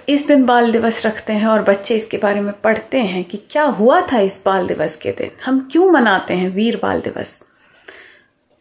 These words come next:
तो उनको एक प्रेरणा मिलती है, उन्हें एक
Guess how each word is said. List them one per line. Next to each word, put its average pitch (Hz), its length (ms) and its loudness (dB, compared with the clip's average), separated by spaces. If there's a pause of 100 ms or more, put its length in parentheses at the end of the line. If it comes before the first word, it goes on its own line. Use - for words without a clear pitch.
(500)
तो 285 80 0
उनको 277 600 2
एक 285 320 -2
प्रेरणा 226 480 2
मिलती 202 480 0
है, 196 80 0
उन्हें 277 520 2
एक 254 260 -2